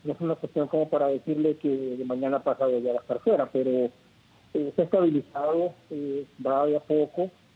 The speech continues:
y usted sabe esta enfermedad como es de, de, a veces, eh, imprevista. Hoy tenemos un escenario, de mañana otro, pero, ah, en este momento de la noche es lo que yo le puedo comentar y decirle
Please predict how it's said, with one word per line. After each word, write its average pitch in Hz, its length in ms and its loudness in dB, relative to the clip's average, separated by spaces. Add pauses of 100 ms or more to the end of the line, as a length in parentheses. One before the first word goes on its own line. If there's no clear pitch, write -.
(380)
y 139 760 0 (280)
usted 143 240 -4
sabe 151 360 4
esta 147 200 -4
enfermedad 135 580 0
como 135 240 -2
es 135 120 -4
de, 135 280 0 (440)
de, 123 520 -4 (880)
a 143 120 4
veces, 139 360 2 (100)
eh, 156 180 -2
imprevista. 160 840 2 (140)
Hoy 143 140 0
tenemos 147 320 0
un 147 160 2
escenario, 160 400 2
de 160 60 4
mañana 156 360 0
otro, 175 320 2
pero, 170 240 0 (680)
ah, 147 280 0
en 151 100 -2
este 175 180 -4
momento 185 520 0
de 160 80 2
la 151 100 -2
noche 170 720 0
es 156 80 -8
lo 165 120 0
que 156 100 -2
yo 156 80 4
le 156 80 2
puedo 139 500 0 (100)
comentar 190 480 0 (380)
y 151 140 0
decirle 156 420 -2